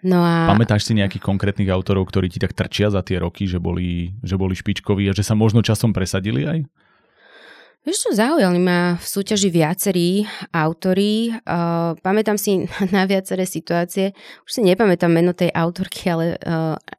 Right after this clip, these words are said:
Speaker 1: zaujala ma raz, tak dávnejšie ešte, možno ten kedy v polovici toho môjho obdobia Martinu v scéne fantázie, jedna poviedka. A videla som za ňou taký nejaký,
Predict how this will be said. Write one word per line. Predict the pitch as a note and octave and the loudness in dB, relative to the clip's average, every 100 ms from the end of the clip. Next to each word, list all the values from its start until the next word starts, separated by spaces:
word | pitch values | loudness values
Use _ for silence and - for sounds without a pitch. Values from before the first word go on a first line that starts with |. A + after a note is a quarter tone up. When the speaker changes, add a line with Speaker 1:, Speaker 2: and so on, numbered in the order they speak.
| _ | _
Speaker 1:
zaujala | E3+ E3 C4 C#4 F3+ | -4 0 2 4 2
ma | E3+ D#3+ | 2 0
raz, | E3 F#3 - - - | 0 0 -2 -8 -12
tak | - - | -18 -10
dávnejšie | D3+ D#3 F3 E3+ - E3 | -2 0 0 -2 -4 -4
ešte, | - - D#3+ | -6 -6 -8
možno | D#3+ D#3 D#3 | -8 -8 -10
ten | D#3 D#3 | -8 -6
kedy | D3+ D3+ | -6 -10
v | _ | _
polovici | E3 F3+ F3 F3 - E3 - - _ | 2 4 2 0 -2 -4 -6 -20 _
toho | - E3 | -2 2
môjho | E3+ E3 D#3 D#3+ | 2 2 2 0
obdobia | E3+ E3+ E3 | -2 0 0
Martinu | D#3 E3 G3 | 2 0 -2
v | F3 | -2
scéne | F3+ F3 | -2 -4
fantázie, | - F3 F3+ F3 F3 F3 | -2 -4 -2 -2 -2 -2
jedna | E3+ E3+ G#3 | -2 -2 -2
poviedka. | G#3+ D3+ D3 D3 - - F#3 C#4 - _ _ - - - _ | -2 -4 -2 -4 -6 -2 0 -2 -6 _ _ -20 -20 -20 _
A | E3+ | 2
videla | G3 G3+ G3+ | 4 4 4
som | F#3+ F#3 | 2 2
za | F3+ | 4
ňou | F3+ | 4
taký | F3 F3 F3+ | 2 0 2
nejaký, | E3+ E3+ - D#3+ | 2 2 -2 -6